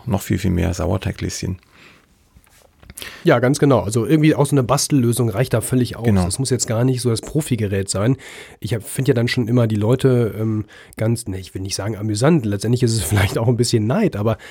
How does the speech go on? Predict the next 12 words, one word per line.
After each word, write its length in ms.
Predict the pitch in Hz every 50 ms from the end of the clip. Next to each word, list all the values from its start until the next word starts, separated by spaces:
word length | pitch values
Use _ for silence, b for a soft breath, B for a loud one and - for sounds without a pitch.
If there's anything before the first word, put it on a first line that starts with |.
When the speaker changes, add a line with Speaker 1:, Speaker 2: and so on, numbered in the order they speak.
| B B
Speaker 2:
da 80 | - 110
gibt 160 | 113 - -
es 80 | 143 120
Leute, 220 | 123 131 131 139
die 100 | 123 127
kaufen 320 | - - 123 151 147 151 131
sich 240 | 123 127 - -
Profi-Kühlschränke, 1200 | - - - 147 180 190 - - 147 - - - 165 180 196 - - - - 113 117 131 - 147 127
die 140 | 120 127 131
irgendwie 440 | - 127 139 139 139 127 123 123
so, 260 | 117 117 120 117 - - - -
ähm, 300 | 113 113 113 110 110